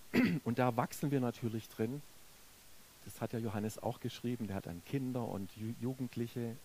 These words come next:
und Väter und Mütter geschrieben. Und die Väter und Mütter sind eben gekennzeichnet dadurch, dass sie den kennen, der von Anfang an ist.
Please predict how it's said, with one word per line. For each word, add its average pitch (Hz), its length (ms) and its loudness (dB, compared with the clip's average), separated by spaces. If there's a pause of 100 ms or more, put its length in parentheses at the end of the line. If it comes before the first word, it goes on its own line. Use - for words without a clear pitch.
(140)
und 101 140 -10
Väter 113 380 4
und 101 140 -4
Mütter 123 180 -2
geschrieben. 117 500 -6 (460)
Und 120 120 -4
die 123 80 2
Väter 143 280 4
und 127 100 2
Mütter 147 180 0
sind 139 240 -2
eben 147 360 -2 (480)
gekennzeichnet 123 720 -2
dadurch, 120 340 -2
dass 113 180 -4
sie 110 100 -6
den 120 260 -2
kennen, 120 320 0
der 117 140 0
von 107 180 -2
Anfang 113 360 -4
an - 180 0
ist. - 400 -12